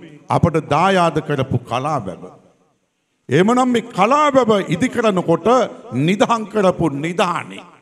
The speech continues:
මෙතුවක් කාලයක් අවුරුදු දහස් ගාණක්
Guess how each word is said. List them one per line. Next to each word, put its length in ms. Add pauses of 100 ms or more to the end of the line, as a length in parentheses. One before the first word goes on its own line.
(1300)
මෙතුවක් 540 (100)
කාලයක් 640 (460)
අවුරුදු 480
දහස් 360
ගාණක් 460